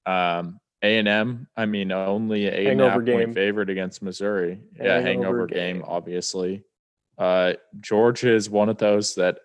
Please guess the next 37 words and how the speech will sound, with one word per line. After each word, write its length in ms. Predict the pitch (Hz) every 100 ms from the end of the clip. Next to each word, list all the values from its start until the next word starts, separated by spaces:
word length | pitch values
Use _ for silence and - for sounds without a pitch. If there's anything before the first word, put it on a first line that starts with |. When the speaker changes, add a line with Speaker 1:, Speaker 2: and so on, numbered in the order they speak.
| -
Speaker 1:
I 60 | 107
would 200 | 104 110
be 100 | 95
shocked 540 | - 92 85 85 -
if 160 | 85 -
this 220 | 92 - _ _ _ _
one 260 | 101 92 90
was 140 | 90
close, 480 | - 101 104 107 -
even 300 | 104 104 113
though 160 | 104 101
it's 160 | 98 101
one 180 | 98 95
versus 240 | 95 -
eleven. 480 | 90 92 92 101 110
And 100 | 101
we 80 | 98
talked 240 | 98 95
about 220 | 90 90 82
this 180 | 87 85
on 60 |
the 60 | 82
last 260 | 85 85 -
pod. 160 | 82
Speaker 2:
Hold 180 | 190 170
on, 120 | 127
hold 160 | 131 131
on, 40 | 120
hold 100 | 123
on. 60 |
Speaker 1:
Twenty-three 200 | 113 120
Speaker 2:
You're, 80 | 165
you're 60 | 143
Speaker 1:
point 220 | 110 180
Speaker 2:
just 140 | 202 -
gonna, 120 | -
Speaker 1:
spread. 320 | 139 113